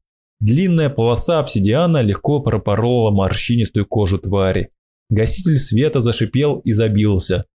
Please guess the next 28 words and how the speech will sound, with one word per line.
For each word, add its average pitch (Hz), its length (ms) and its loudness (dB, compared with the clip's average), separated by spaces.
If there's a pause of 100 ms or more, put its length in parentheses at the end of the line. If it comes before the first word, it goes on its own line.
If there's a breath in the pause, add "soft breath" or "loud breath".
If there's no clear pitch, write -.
(120)
Траву 113 500 0
оросила 117 560 0
дурно 110 380 0
пахнущая 139 640 0
буроватая 95 580 0
кровь. 92 420 -4 (440)
Смуглая 156 560 2
рука 180 480 0
резко 123 360 0
выдернула 104 600 0
нож 101 320 0
наружу, 156 520 0 (300)
тут 175 160 2
же 139 140 0
нанося 117 420 0
второй 123 480 0
удар. 82 400 -2 (320)
Одновременно 147 640 0
с - 140 -2
этим 180 240 0
Креол 139 500 0
сунул 120 380 0
в 95 80 0
морду 135 320 0
гасителю 107 440 0
света 135 420 0
горящий 101 480 0
факел. 95 520 -4